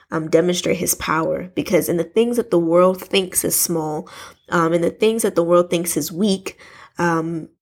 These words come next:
God can really use that to, to do powerful things. You know, I think about how, um, Jesus came as a baby, very weak.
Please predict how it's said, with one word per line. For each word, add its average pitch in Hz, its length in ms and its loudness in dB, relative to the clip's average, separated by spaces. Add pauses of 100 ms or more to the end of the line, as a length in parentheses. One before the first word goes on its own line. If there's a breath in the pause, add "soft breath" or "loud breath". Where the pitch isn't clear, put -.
(120)
God 190 320 2
can 170 180 -4
really 175 220 2
use 165 220 -4
that 143 180 2
to, 139 240 -4
to - 200 -8
do - 200 -4
powerful - 540 -2
things. - 580 -4 (280 loud breath)
You 190 100 2
know, 185 80 6
I 180 100 4
think 208 260 -4
about 180 240 0
how, 170 560 0 (1000)
um, 165 260 0
Jesus 170 340 0
came 175 300 0
as 160 100 -2
a 139 60 -2
baby, 147 600 -2
very 175 280 4
weak. - 420 -10